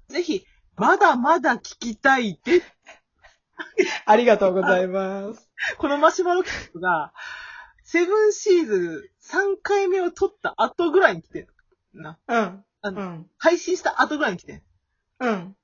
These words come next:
Speaker 1: まだまだ続いてたからな。
Speaker 2: <laughs> エンドレスセブンだからね。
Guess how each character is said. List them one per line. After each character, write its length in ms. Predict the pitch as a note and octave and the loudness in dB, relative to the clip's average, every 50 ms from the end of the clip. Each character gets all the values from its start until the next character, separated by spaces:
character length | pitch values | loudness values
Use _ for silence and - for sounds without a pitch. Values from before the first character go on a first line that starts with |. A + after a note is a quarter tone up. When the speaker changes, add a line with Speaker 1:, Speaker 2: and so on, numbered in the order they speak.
| _ _ _ _ _ _ - | _ _ _ _ _ _ -8
Speaker 1:
ま 260 | E3+ F3+ A3 C4 D4 | 0 2 4 4 4
だ 140 | A#3 D4 A#3 | 4 4 2
ま 200 | G#3 G3 A3+ C4 | 2 2 2 2
だ 120 | C4 A#3+ - | 2 2 0
続 240 | - - F#3 F#3+ | -2 -6 -6 -6
い 40 | F#3+ | -4
て 60 | F3+ | -4
た 100 | F#3+ F#3+ | -4 -4
か 80 | - D#3 | -4 -4
ら 80 | D3 D3 | -8 -8
な。 60 | - - F4+ F#4+ - - - G#4+ - - A4+ A#4+ - - F#4+ B4+ - - G#4 | -6 -4 -4 -4 -2 2 0 2 4 6 4 4 6 6 4 4 4 4 0
Speaker 2:
<laughs> 800 | A4+ A5+ _ - - _ _ _ _ _ _ _ _ _ _ _ | 0 0 _ -20 -20 _ _ _ _ _ _ _ _ _ _ _
エ 220 | - C4+ C#4 C#4+ C#4+ | 10 10 12 12 12
ン 100 | C#4+ C4+ | 10 10
ド 80 | C#4+ | 12
レ 140 | C#4 C#4 - | 12 12 10
ス 120 | - D#4 | 10 6
セ 160 | D4 - F4 C#4 | 4 4 4 4
ブ 120 | G#3 G3+ | 4 2
ン 60 | G#3 E3 | 0 0
だ 100 | E3 D#3 | 0 -2
か 60 | D#3 | -2
ら 100 | D#3 D3 | -4 -6
ね。 240 | - - - A3+ | -8 -10 -12 -14